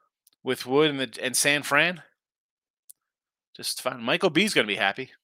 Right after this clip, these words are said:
I mean, I'm taking him. Five in a row. Pulled it out last night. Guy, no hitter. Ah, let's pull the guy out. Pull him out. He's got no hitter. That's all right. They're easy to come by. You should get those every time. Every, every start, you should be throwing no hitters through six innings. And then that bullpen comes up.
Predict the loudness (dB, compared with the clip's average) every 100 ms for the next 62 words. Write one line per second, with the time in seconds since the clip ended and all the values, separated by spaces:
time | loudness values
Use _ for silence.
0 | _ -6 -2 0 0 0 0 0 -2 -4
1 | -8 -14 6 10 10 10 6 6 6 2
2 | -6 _ _ _ _ _ _ _ _ _
3 | 4 4 8 10 10 10 6 4 0 -2
4 | 0 4 4 4 -14 -2 8 10 12 10
5 | 8 8 8 8 8 8 8 10 10 10
6 | 10 8 2 -20 -20 -16 -8 -4 2 2
7 | 2 0 2 2 4 4 2 -2 -6 -8
8 | _ _ _ _ _ _ _ _ _ _
9 | _ -14 -10 -8 -6 -8 -10 -10 -8 -8
10 | -8 -6 -6 -6 -2 -2 -2 -6 -14 -12
11 | -12 -8 -6 -4 4 10 10 8 -2 -2
12 | 0 0 -2 -14 _ -8 -2 0 0 -4
13 | -8 -8 -8 -8 -12 -14 -16 _ _ _
14 | _ _ _ _ -14 -8 -6 -4 -4 0
15 | -2 -2 -8 -4 -6